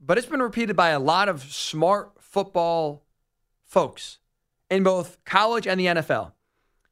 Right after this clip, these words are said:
Caleb Williams is a generational talent. We use that term, I think it's overused too much. But in this case, it is absolutely used perf-, uh,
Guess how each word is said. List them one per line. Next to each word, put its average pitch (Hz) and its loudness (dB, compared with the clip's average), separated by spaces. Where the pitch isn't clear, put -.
Caleb 254 0
Williams 214 0
is 180 -6
a 165 0
generational 175 0
talent. 120 -2
We 180 2
use 294 0
that 254 0
term, 220 0
I 208 2
think 226 -2
it's 196 -6
overused 170 0
too 202 4
much. 120 -2
But 208 6
in 202 2
this 277 0
case, 240 -2
it 202 2
is 180 4
absolutely 202 2
used 175 -2
perf-, 165 2
uh, 143 4